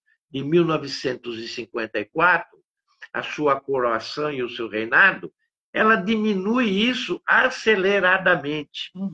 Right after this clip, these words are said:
Speaker 1: mostrando, então, que essa polaridade, ela diminui de tal maneira que ali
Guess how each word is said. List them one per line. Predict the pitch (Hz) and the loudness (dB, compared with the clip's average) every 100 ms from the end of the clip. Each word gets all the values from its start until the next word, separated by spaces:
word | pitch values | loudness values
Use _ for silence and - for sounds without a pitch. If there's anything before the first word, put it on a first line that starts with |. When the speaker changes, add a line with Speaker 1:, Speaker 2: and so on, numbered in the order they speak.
| 151 | -4
Speaker 1:
mostrando, | 165 196 196 - 165 175 165 | 0 2 0 0 4 4 2
então, | 147 - 165 180 202 190 | -4 -2 -2 0 -2 -4
que | - 156 | -2 0
essa | 160 190 - 185 | 4 2 2 -2
polaridade, | - 175 151 139 120 120 165 175 - - _ _ - | 0 2 4 2 0 2 4 4 0 -12 _ _ -2
ela | 170 185 | 0 0
diminui | 170 185 185 165 165 156 156 | 0 0 0 2 4 4 4
de | 156 - | 0 -2
tal | - 190 214 | 0 2 4
maneira | 196 165 156 214 220 131 98 _ _ _ _ - | 4 2 4 6 6 4 0 _ _ _ _ 0
que | 185 | 2
ali | 175 160 208 233 156 - | 4 2 -2 -2 -2 -6